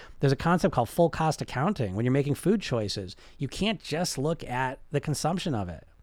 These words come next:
And that's what you're trained to do. You're literally hypnotized to do. Every food ad is constantly just showing that eating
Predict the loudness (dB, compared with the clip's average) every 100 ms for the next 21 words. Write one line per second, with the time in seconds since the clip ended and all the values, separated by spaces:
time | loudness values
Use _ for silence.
0 | -4 4 4 6 4 4 4 4 4 4
1 | 6 8 6 2 2 2 6 8 10 8
2 | 4 2 2 0 -2 -2 -4 -4 -6 -10
3 | -20 -4 0 4 2 6 6 8 4 -4
4 | -2 -2 -2 -2 -2 0 0 0 0 0
5 | 0 0 0 0 -2